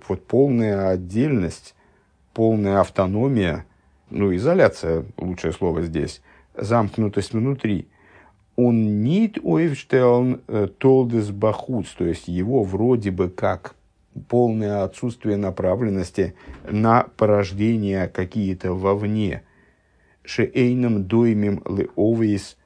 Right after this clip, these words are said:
дурхисаскус митн зулас бахуц. То есть его, э, ну, по существу, то есть отказ здесь не сказать, но вот, э, невозможность ему заниматься тем, что отлично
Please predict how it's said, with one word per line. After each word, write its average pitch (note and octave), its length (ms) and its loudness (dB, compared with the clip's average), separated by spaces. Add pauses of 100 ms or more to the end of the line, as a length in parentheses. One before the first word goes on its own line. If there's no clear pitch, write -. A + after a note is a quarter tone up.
(120)
дурхисаскус G2+ 880 0
митн G2 380 -2
зулас F#2+ 480 -2
бахуц. F#2 680 -6 (2000)
То B2 140 6
есть F#2+ 340 0
его, G#2+ 520 2 (300)
э, F#2+ 420 -6
ну, G#2 160 -2
по G2 140 -4
существу, G2 640 -4 (380)
то - 80 -6
есть F2+ 120 -8
отказ F#2 420 -2
здесь F2 280 -10
не F2 80 -6
сказать, D3+ 640 2
но F#2+ 200 -4
вот, F2+ 280 -4
э, - 360 -4
невозможность G#2 920 -2
ему G2+ 420 -4
заниматься G2 800 -6 (400)
тем, B2 300 0
что - 200 -2
отлично A2 720 -6